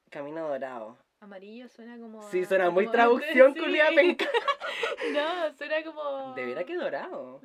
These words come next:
Speaker 2: Sí,
Speaker 1: Ya, pero
Speaker 2: po.
Speaker 1: igual dorado amarillo es como
Speaker 2: Ya, sí, es verdad. De ahí.
Speaker 1: Eh, así que este año, eh, la oportunidad de redimirme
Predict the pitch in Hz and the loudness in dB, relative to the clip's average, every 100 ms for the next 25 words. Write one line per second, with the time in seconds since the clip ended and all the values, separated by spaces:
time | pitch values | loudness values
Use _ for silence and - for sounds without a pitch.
0 | _ - 220 302 _ 226 208 - - - | _ -20 -20 -20 _ -12 -12 -12 -16 -16
1 | 139 139 160 156 196 214 226 - 214 202 | -14 -14 -16 -20 -18 -18 -18 -20 -20 -20
2 | 196 202 185 - - 202 208 202 _ _ | -20 -18 -18 -20 -20 -20 -20 _ _ _
3 | _ _ - 170 - 294 - _ - 165 | _ _ -18 -16 -16 -18 -20 _ -10 -6
4 | 160 156 156 - - 226 220 214 214 214 | -4 -6 -8 -12 -6 -2 -2 -2 -4 -6
5 | 208 214 233 233 254 330 415 _ 196 190 | -8 -6 -4 -2 -4 -6 -10 _ -4 -2
6 | 190 190 180 190 190 196 190 190 190 208 | -2 -2 -6 -6 -4 -4 -2 -4 -4 -8
7 | 233 277 | -6 -6